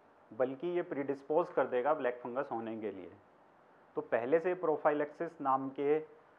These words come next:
बोल के, अ, antifungus किसी भी दवाई का कोई भी role नहीं है। बिना अपने doctor के, अ, प्रिस्क्रिप्शन के और सलाह के कोई भी antifungal दवाइयाँ as a prophylaxis,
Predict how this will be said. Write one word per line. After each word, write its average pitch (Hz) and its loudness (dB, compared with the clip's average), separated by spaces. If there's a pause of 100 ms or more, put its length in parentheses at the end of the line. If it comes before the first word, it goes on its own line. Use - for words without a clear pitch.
(100)
बोल 131 0
के, 147 4 (100)
अ, 123 2
antifungus 131 -2
किसी 147 -6
भी 147 -2
दवाई 120 2
का 143 -4
कोई 123 0
भी 139 -2
role 127 2 (240)
नहीं 127 -2
है। 135 -4 (560)
बिना 151 6
अपने 135 -2
doctor 117 0
के, 123 -2
अ, 120 -4
प्रिस्क्रिप्शन 110 -4
के 113 -4
और 110 -2
सलाह 107 0
के 117 -6
कोई 127 -2
भी 139 -6
antifungal 110 -6
दवाइयाँ 104 -6 (520)
as 135 4
a 156 2
prophylaxis, 123 0